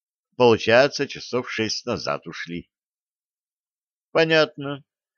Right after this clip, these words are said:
Тогда я пойду еще вздремну". Еще месяц назад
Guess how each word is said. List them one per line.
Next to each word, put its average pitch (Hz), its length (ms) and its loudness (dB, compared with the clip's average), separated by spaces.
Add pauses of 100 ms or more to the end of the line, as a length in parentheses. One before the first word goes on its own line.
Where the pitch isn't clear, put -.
(380)
Тогда 113 300 6
я 127 120 6
пойду 127 280 0
еще 131 400 -4
вздремну". 82 800 -8 (1500)
Еще 107 320 -2
месяц 120 480 -4
назад 85 520 -4